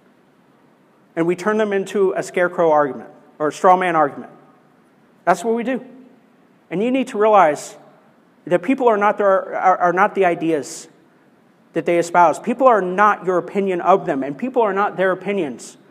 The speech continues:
That is somebody that Jesus bled for. It is somebody that Jesus died for. You may not like them,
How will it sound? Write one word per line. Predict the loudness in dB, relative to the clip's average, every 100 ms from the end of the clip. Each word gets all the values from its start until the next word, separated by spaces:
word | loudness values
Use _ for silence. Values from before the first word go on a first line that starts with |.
| _ 2
That | 2
is | 2
somebody | -2 0 2 0
that | -2 -6
Jesus | -6 -6 -10 -8
bled | 0 0 0
for. | -6 -8 -12 _ _ _ _ _
It | -8
is | -6
somebody | -4 -2 -4
that | -4
Jesus | -8 -8 -10
died | -4 -2 -2
for. | -8 -12 -12 _ _ _ _ _ _ _ _ _ -4
You | 0
may | 0 0
not | 0
like | 4 2 2
them, | -4